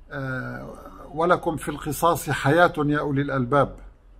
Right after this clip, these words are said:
القتل عقوبته القتل، قتل العمد، يعني. كل هذا رد فعل، يعني، مطلوب رد فعل بشري.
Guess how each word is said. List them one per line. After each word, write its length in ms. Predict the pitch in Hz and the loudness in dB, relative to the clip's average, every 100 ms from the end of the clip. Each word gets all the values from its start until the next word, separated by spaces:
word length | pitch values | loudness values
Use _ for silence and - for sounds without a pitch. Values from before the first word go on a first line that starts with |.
| - - - - - - - - - | -20 -20 -20 -20 -20 -20 -20 -20 -12
القتل 500 | 135 135 180 180 185 | -10 -4 -4 -4 -6
عقوبته 640 | 127 120 147 160 165 135 | -6 -6 0 0 0 -2
القتل، 420 | 139 - 127 - - | -4 -4 -6 -6 -10
قتل 240 | - 127 135 | -10 -8 -2
العمد، 380 | 120 135 104 98 | 2 2 0 -4
يعني. 200 | 87 - _ - - - - - - _ _ _ _ | -14 -18 _ -20 -18 -20 -20 -20 -20 _ _ _ _
كل 260 | - 240 196 | -4 -2 0
هذا 600 | 175 220 190 196 202 190 - _ _ _ | 2 2 2 2 0 -4 -16 _ _ _
رد 320 | 139 202 147 - | -2 -2 -2 -8
فعل، 420 | - 185 208 190 | -2 0 0 -2
يعني، 300 | 156 131 139 | -2 -2 -2
مطلوب 520 | 147 135 - 180 196 | -2 -2 0 -2 2
رد 240 | 180 170 135 | 4 2 -2
فعل 320 | - 156 131 | 0 2 2
بشري. 420 | 120 110 107 92 | -2 -6 -8 -10